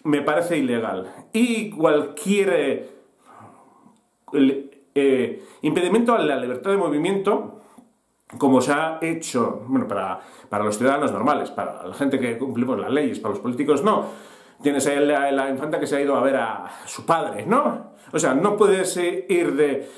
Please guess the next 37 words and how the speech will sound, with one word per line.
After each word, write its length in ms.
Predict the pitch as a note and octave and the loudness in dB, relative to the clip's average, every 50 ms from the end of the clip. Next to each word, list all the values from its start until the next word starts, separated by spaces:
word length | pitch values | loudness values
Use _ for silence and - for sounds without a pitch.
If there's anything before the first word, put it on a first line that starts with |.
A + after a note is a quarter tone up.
| - - - _ | -20 -20 -12 _
en, 400 | D3 C#3+ D#3+ F#3 F#3 - A#2+ B2 | -4 -2 -2 -2 -4 -8 -8 -4
en 80 | - - | 0 2
Bilbao 240 | E3 F3 F#3 F3 E3 | 2 4 6 4 4
al 180 | D#3+ C#3+ - | 4 0 0
confinamiento 840 | - D#3+ C#3+ D3 D#3 D#3 D3+ F3 E3 D#3+ D#3+ D3 C#3 B2 A2+ G#2+ - - - - - - | 2 2 2 4 2 2 2 0 0 2 2 2 4 2 0 -2 -6 -12 -16 -20 -16 -4
municipal, 720 | - C#3+ D3+ D#3+ D3 - C#3 C#3 C#3 F#3 B3+ C4 - - - - - - - - - - - - - - - _ | 0 2 2 4 4 2 0 2 2 0 0 0 -2 -6 -10 -12 -14 -16 -18 -18 -18 -18 -20 -20 -20 -20 -20 _
por 280 | - - F#2 G2+ G2 F#2+ | -12 -10 -10 -10 -8 -8
el 100 | G#2 G#2+ | -8 -8
Lehendakari 500 | G#2+ G#2+ G#2 G#2 G2 - D#3+ E3+ D#3 C3+ | -8 -8 -8 -10 -4 -2 -2 0 4 4
Urkullu, 360 | C3 A#2+ - - A#3+ A#3+ A3 | 4 4 4 4 6 6 6
¿no? 260 | - - - - - - - - - - - - - - | 6 4 2 -2 -6 -10 -16 -18 -20 -20 -20 -20 -20 -2
No 140 | - C#3 B2 | 0 0 2
puedes 300 | - D#3 D#3 D3+ C#3 - | 4 4 4 4 4 2
ir 140 | D3 C#3+ B2+ | 2 0 2
de, 480 | A#2+ C#3+ C#3+ C#3 - - - - - - - - - - | 0 2 2 2 0 -2 -6 -12 -20 -16 -14 -12 -4 -2
de 180 | C3 A#2+ C#3 | 2 4 4
una 200 | D3+ F3+ G3 F3 | 6 6 4 2
comunidad 320 | - E3+ F3 E3+ D#3+ D3 D3+ | 2 0 0 0 2 2 2
autónoma 420 | C#3+ C#3 D3 F#3 F#3 E3+ D3 D3+ | 2 2 2 2 2 4 4 4
a 40 | G3 | 4
otra, 200 | B3+ B3+ C#4+ C#4+ | 4 4 2 0
no 180 | A#3+ - - | 0 -2 -2
puedes 280 | - D#3 D#3 D#3 - - | -2 0 2 2 2 2
ir 80 | D3 C3+ | 2 2
de 80 | C#3 | 2
una 120 | D#3 D#3+ D3+ | 2 4 4
provincia 440 | D#3 D3+ D3+ D#3+ D3+ - D#3 E3 | 4 2 4 2 0 2 2 2
a 60 | F#3+ A#3 | 2 2
otra, 480 | A#3 - C4+ C4 C4 - - - - - | 2 2 2 2 0 -2 -6 -10 -6 -2
no 180 | D#3+ F#3 F#3 | 0 0 2
puedes 340 | F#3 F#3 F#3 F3 E3 - - | 4 4 4 4 2 2 0
ir 140 | E3 D3+ C#3 | 0 0 2
de 60 | D#3+ | 2
un 160 | E3+ E3+ E3 | 0 2 2
municipio 540 | E3 E3 D#3+ C#3+ - - D3+ D#3 D#3 E3 A3+ | 2 2 2 0 0 -2 -2 0 2 2 2
a 40 | B3+ | 4
otro, 240 | - - E4 - | 4 4 2 0